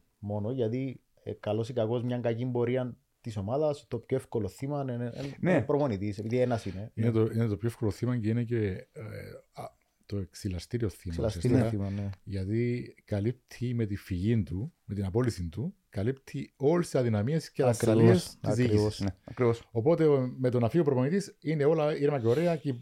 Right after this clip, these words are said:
Speaker 3: οι οπαδοί θεωρούν ότι βρήκαμε τον, το πρόβλημα, την πηγή, ρίζα του κακού και την έχουμε διώξει.
Speaker 2: Θέλουμε
Speaker 3: Αλλά
Speaker 2: άλλο μέσα.
Speaker 3: τα προβλήματα παραμένουν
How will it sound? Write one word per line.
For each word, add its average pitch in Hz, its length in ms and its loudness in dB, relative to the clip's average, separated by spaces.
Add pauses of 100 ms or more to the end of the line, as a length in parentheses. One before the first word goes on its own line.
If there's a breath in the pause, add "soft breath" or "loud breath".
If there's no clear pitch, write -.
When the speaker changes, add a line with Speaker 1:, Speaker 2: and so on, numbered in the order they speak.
Speaker 3:
οι 127 140 -2
οπαδοί 110 280 0
θεωρούν 135 360 0
ότι 143 440 -2
βρήκαμε 135 300 0
τον, 104 680 0
το - 80 -6
πρόβλημα, 151 380 0
την 127 120 0
πηγή, 117 240 2
ρίζα 123 160 0
του 110 100 2
κακού 117 200 2
και 143 60 0
την 127 140 2
έχουμε 113 340 2
διώξει. 98 340 -2
Speaker 2:
Θέλουμε 139 300 6
Speaker 3:
Αλλά 135 80 8
Speaker 2:
άλλο 117 100 6
μέσα. 214 520 4
Speaker 3:
τα 127 120 2
προβλήματα 143 460 6
παραμένουν 139 560 2